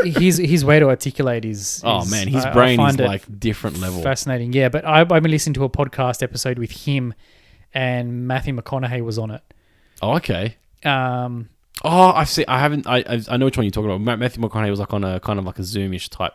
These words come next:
Speaker 2: call, yeah?
Speaker 1: I think so.
Speaker 2: Yeah.
Speaker 1: Yeah.
Speaker 2: I
Speaker 1: So
Speaker 2: heard about this one.
Speaker 1: I
Speaker 2: Yeah.
Speaker 1: started to listen to that as well, but, um, again, like, yeah, f-, fascinating conversation.
Speaker 2: There's a lot of stuff. There's a lot of good stuff coming out
Speaker 1: Yeah.
Speaker 2: at the moment.
Speaker 1: All right,
Speaker 2: All
Speaker 1: man.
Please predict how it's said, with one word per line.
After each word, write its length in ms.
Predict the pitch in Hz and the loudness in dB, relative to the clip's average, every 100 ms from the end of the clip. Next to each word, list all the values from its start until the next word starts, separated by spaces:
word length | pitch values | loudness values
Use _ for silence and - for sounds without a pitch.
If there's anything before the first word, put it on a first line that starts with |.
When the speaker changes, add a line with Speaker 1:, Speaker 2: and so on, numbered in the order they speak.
| _ _ _ _ | _ _ _ _
Speaker 2:
call, 260 | - 95 85 | -4 -2 0
yeah? 220 | 87 135 - | -2 -2 -4
Speaker 1:
I 80 | - | -10
think 220 | - 220 | -4 -2
so. 240 | - 117 - | 0 -2 -2
Speaker 2:
Yeah. 240 | 107 87 - _ _ - | -2 -2 -8 _ _ -2
Speaker 1:
Yeah. 320 | 151 135 107 - _ - - - | 0 0 -4 -16 _ -20 -12 0
Speaker 2:
I 40 | |
Speaker 1:
So 60 | 147 | 4
Speaker 2:
heard 100 | 143 139 | 6 6
about 60 | 143 | 4
this 160 | - | 0
one. 160 | 87 82 - | -6 -6 -4
Speaker 1:
I 60 | |
Speaker 2:
Yeah. 40 | 151 | -2
Speaker 1:
started 400 | - 165 170 151 | 4 6 6 4
to 80 | 147 | 0
listen 240 | 135 143 | 0 -2
to 80 | 127 | 0
that 160 | 127 127 | 0 0
as 140 | 113 | -2
well, 200 | 131 120 | -2 -2
but, 200 | 117 - | -6 -6
um, 420 | 123 120 117 113 - _ _ 147 | -6 -6 -8 -10 -14 _ _ -6
again, 260 | 135 123 | -2 -2
like, 200 | 113 113 | -4 -6
yeah, 80 | 127 | -6
f-, 140 | 113 - | -6 -10
fascinating 460 | - 127 135 123 120 | -8 -6 -6 -6 -6
conversation. 480 | 127 117 127 - | -8 -6 -6 0
Speaker 2:
There's 100 | 123 | 2
a 40 | 123 | 6
lot 100 | 123 | 4
of 60 | 104 | 4
stuff. 220 | 104 95 | 0 2
There's 120 | 113 | 0
a 60 | 110 | 2
lot 100 | 104 | 0
of 80 | |
good 140 | 90 90 | -2 -6
stuff 220 | - 82 | -6 -8
coming 260 | - 85 85 | -8 -6 -6
out 100 | 131 | -6
Speaker 1:
Yeah. 160 | 120 - _ _ _ - | -6 -12 _ _ _ -18
Speaker 2:
at 80 | - | -10
the 40 | |
moment. 260 | 80 80 65 - - - - _ _ - | -8 -8 -10 -18 -20 -20 -20 _ _ 0
Speaker 1:
All 80 | 269 | 6
right, 40 | |
Speaker 2:
All 40 | |
Speaker 1:
man. 100 | 240 | 8